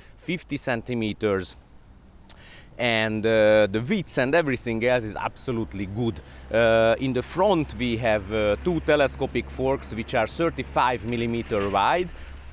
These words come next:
They have progressive springs, uh, in them,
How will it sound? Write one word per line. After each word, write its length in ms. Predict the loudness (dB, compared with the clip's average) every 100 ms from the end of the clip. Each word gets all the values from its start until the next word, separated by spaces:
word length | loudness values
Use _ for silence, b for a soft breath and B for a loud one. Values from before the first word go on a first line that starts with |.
| -16 -16 -6
They 180 | 2 4
have 220 | 4 2
progressive 600 | 2 2 4 0 0 -4
springs, 640 | -4 -6 -4 -2 -2 -6 -10 -4
uh, 60 |
in 580 | 0 2 2 0 -4 -2
them, 300 | 2 2 0